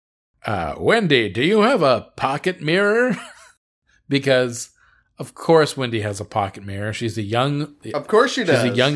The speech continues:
Speaker 1: lady on the town. She's gonna have that pocket mirror to freshen up her blush.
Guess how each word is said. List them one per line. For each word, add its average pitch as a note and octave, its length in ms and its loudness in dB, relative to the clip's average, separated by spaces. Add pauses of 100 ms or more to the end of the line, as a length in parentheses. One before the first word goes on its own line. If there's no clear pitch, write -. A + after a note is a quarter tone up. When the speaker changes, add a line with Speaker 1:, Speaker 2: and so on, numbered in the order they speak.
Speaker 1:
lady C#3 300 4
on C3 160 -4
the B2 40 -6
town. C#3 800 -4
She's A2+ 260 -8
gonna B2 220 -2
have A2+ 220 -2
that A2 200 -2
pocket B2+ 320 0
mirror G2+ 280 -8
to G#2+ 180 -4 (580)
freshen C3+ 400 2
up B2+ 120 2
her C3+ 80 2
blush. C#3+ 500 -2